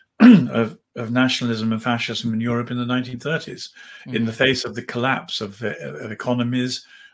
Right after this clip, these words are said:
Speaker 1: and the collapse of nations, or the threats to nation states. Two or three strong men arose. I mean, obviously Franco,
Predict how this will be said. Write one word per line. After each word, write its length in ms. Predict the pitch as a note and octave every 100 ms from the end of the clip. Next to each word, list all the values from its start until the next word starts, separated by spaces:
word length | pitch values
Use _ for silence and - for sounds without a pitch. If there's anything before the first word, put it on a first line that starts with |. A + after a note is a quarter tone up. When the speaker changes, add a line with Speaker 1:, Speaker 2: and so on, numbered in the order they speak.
| -
Speaker 1:
and 120 | A2
the 60 | A2
collapse 520 | - B2 B2 D#2 -
of 160 | G#2+
nations, 460 | A2+ A#2 - A2 -
or 120 | -
the 80 | A2
threats 360 | G#2 C#3+ C#3+ -
to 140 | -
nation 360 | G#2+ G#2 - G#2
states. 640 | - A#2 G#2 - - - _ _ _ _ _ _ _
Two 160 | - C#3
or 60 |
three 280 | B2+ C#3 B2+
strong 580 | B2 - - C3+ C3 B2+
men 260 | B2+ C3 C3
arose. 540 | C3 C#3+ D3+ F#2 F#2+
I 40 |
mean, 220 | G2+ F#2+ G2
obviously 360 | G2+ A2+ A#2+
Franco, 640 | G#2 - A2 A2 A2 G#2+